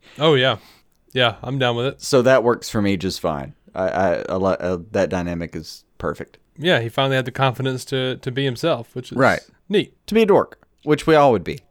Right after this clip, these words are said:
Speaker 2: Wh-, which would
Speaker 1: Mm-hmm.
Speaker 2: all, we all were at some point, and we all would be specifically if we had this ability. <laughs>
Speaker 1: Mm-hmm. So I guess it's not really a criticism. I just thought it was interesting, more, more than anything. Um,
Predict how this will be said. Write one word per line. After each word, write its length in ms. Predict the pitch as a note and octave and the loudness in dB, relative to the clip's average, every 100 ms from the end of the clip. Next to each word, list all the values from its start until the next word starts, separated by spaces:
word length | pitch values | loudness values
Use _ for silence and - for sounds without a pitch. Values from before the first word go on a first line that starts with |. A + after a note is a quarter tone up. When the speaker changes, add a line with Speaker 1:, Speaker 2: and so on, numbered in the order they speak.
| _ _ - | _ _ -6
Speaker 2:
Wh-, 180 | C3 A2 | -4 -2
which 240 | A2+ C3+ | -2 0
would 120 | B2 | 2
Speaker 1:
Mm-hmm. 40 | G#2+ | 4
Speaker 2:
all, 260 | G#2 F#2 | 6 4
we 140 | F#2 G#2 | 4 4
all 160 | F#2 | 4
were 180 | F2 G#2+ | 4 4
at 100 | G2 | 2
some 140 | A2 G2 | 0 -2
point, 320 | C#3 A#2+ A2+ | 2 2 0
and 140 | A2+ | 0
we 80 | G#2+ | 4
all 180 | G#2+ G#2 | 4 6
would 140 | G#2+ F2+ | 4 2
be 300 | F#2+ F#2 D#2+ _ | 0 0 -4 _
specifically 720 | - - F2 G#2+ F#2 F#2 F2+ | -10 -6 -2 -2 -2 -2 -2
if 200 | - F2 | -2 -4
we 140 | F2+ D#2+ | -2 -2
had 300 | E2 E2 D#2 | 0 0 0
this 320 | D#2+ - - - | -4 -6 -16 -8
ability. 680 | E2 E2+ - B2+ - A2 - | -2 -2 0 -2 -2 -10 -18
<laughs> 60 | _ | _
Speaker 1:
Mm-hmm. 420 | C#3 C3+ D#3+ D#3 F3 - _ - _ _ _ _ | -8 -4 -4 -4 -6 -14 _ -20 _ _ _ _
So 120 | - F#3 | -2 2
I 60 | |
guess 180 | F#3+ F3 | 4 2
it's 140 | D#3+ | 0
not 100 | D3 | -4
really 160 | C3+ C3+ | -2 -2
a 60 | B2 | -2
criticism. 580 | B2 A#2 - A#2 A2+ - _ | -4 -4 -6 -8 -8 -12 _
I 120 | C#3+ | -2
just 440 | B2+ C3 - - _ _ - | 0 -2 -4 -12 _ _ -4
thought 120 | C#3 | -2
it 40 | |
was 100 | B2 | -2
interesting, 460 | A#2 - - A#2+ A2+ _ - | -6 -8 -14 -14 -14 _ -12
more, 340 | C3 C3 B2+ | -6 -2 -4
more 180 | C#3+ E3+ | -2 -2
than 100 | C3 | -2
anything. 380 | A#2 G#2+ A#2+ A2+ _ _ _ _ _ - | -4 -6 -8 -10 _ _ _ _ _ -4
Um, 800 | C#3 C3 A2+ B2+ - C#3+ - | 0 0 -2 -8 -14 -16 -20